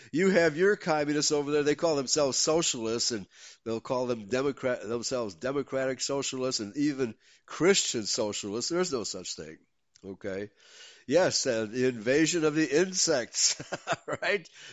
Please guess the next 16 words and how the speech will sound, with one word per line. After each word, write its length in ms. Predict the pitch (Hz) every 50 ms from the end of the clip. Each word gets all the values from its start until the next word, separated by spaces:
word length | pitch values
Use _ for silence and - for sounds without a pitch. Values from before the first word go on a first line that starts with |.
| - -
Thank 240 | 135 - 165 175 170
you, 100 | 175 156
Brother 280 | 139 156 147 143 143 139
Amer. 460 | 135 135 135 131 127 127 113 101 95
Swarms 640 | - - - 139 156 196 233 240 240 208 185 156 165
of 120 | 156 139
them 480 | 143 143 135 120 113 110 98 90 87 - _ _ - - - - _ _
coming 260 | - 147 151 147 156 147
to 200 | - 139 143 139
our 120 | 127 127
shores. 640 | 120 - - 147 143 135 131 123 120 113 104 98 -
Let's 160 | 135 123 -
continue. 720 | - 143 123 - - 135 131 123 123 113 101 95 90 80 80 _ _ _ _ _ _ - _ _ - - - - - - - -
So, 400 | - - 302 190 139 98 78 - _ _ _ _ _ _ _ _ _ _ _ _ _ _ _ _ _ _ _ _ _ _ _ _ _ _ _ _ _ - - - _ _ _ _ _ _ _ _ -
the 100 | 117 127
book 320 | 107 131 214 190 - -